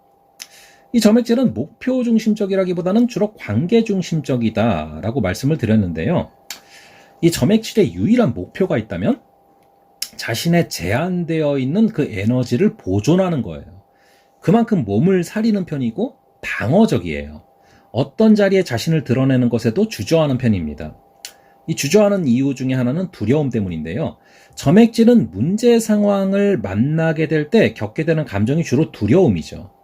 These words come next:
이 분노는 거의 없어요, 점액질한테. 그런데 두려움이 깊이 있게 내재되어 있기 때문에 새로운 시도와 모험을 엄두를 못 내는 경향이 많아요.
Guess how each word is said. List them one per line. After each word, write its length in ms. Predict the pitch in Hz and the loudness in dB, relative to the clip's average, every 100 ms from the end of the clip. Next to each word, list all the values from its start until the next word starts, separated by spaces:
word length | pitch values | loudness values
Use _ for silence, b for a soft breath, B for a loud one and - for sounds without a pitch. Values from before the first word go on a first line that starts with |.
| _ | _
이 100 | 117 - | -6 0
분노는 480 | 127 196 330 311 | 6 6 6 2
거의 220 | 214 123 143 | 2 2 0
없어요, 380 | - - 127 | 0 -2 -2
점액질한테. 680 | 170 95 92 - 85 78 82 | -2 -4 -6 -8 -10 -10 -10
그런데 360 | - 113 156 185 B B _ | -4 0 0 -2 B B _
두려움이 480 | - 120 180 175 170 | -4 0 2 0 -4
깊이 340 | - 107 - | -6 -6 -6
있게 180 | 170 147 | -4 -2
내재되어 480 | 95 98 117 117 98 | -2 0 0 0 -2
있기 240 | 87 - - | -4 -10 -10
때문에 480 | 85 85 156 76 b b b | -6 -4 -4 -4 b b b
새로운 680 | - - 240 233 214 208 202 | -8 2 6 6 6 4 2
시도와 460 | 185 - 254 208 180 | -2 -4 0 2 2
모험을 720 | 104 95 113 131 135 202 208 | 0 0 2 0 0 0 -2
엄두를 480 | - 101 123 135 143 | -2 0 0 2 0
못 180 | 104 92 | 0 0
내는 280 | 104 107 104 | 0 2 0
경향이 320 | 90 90 143 | -2 -2 -2
많아요. 560 | 78 82 120 92 73 | -2 -2 -2 -2 -8